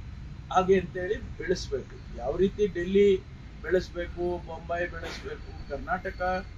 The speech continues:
ಕರ್ನಾಟಕ ಅಂತ ಅಲ್ಲದೆ ಇದ್ರು ನೀವು, ಆ, ಒಂದು ರಾಷ್ಟ್ರದ ಪ್ರತಿಷ್ಠಿತ ನಗರ ಅಂತೇಳಿ ಇಡೀ ಪ್ರಪಂಚಕ್ಕೆ ತೋರಿಸ್ಬೇಕಲ್ವಾ?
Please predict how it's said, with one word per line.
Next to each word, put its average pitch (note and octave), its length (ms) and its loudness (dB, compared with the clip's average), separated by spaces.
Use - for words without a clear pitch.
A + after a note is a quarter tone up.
ಕರ್ನಾಟಕ F3+ 540 4
ಅಂತ F#3+ 260 0
ಅಲ್ಲದೆ F#3 400 6
ಇದ್ರು C#3 500 -2
ನೀವು, G#3+ 460 0
ಆ, E3 520 -8
ಒಂದು - 180 -6
ರಾಷ್ಟ್ರದ G3+ 580 4
ಪ್ರತಿಷ್ಠಿತ G3 680 -4
ನಗರ F3+ 280 4
ಅಂತೇಳಿ G3 760 6
ಇಡೀ - 200 -2
ಪ್ರಪಂಚಕ್ಕೆ G#3+ 640 -2
ತೋರಿಸ್ಬೇಕಲ್ವಾ? - 840 -10